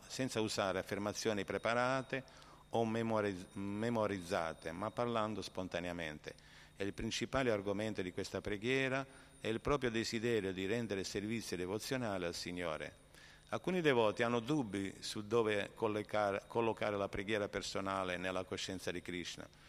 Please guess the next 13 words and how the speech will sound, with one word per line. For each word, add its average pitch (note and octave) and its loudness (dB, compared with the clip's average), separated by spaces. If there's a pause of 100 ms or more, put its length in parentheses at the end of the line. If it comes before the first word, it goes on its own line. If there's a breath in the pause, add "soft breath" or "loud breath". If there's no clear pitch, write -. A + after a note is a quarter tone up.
(220 loud breath)
Pensano B2+ 2
che G#2+ 0
tutte C3+ -2
le A#2 4
preghiere B2+ 2
debbano G2 0
essere G2 -2
relegate G2+ 0
alla G2 0
recitazione G2+ -2
degli F#2 -4
Uttama F#2+ -4
Shloka G#2 -2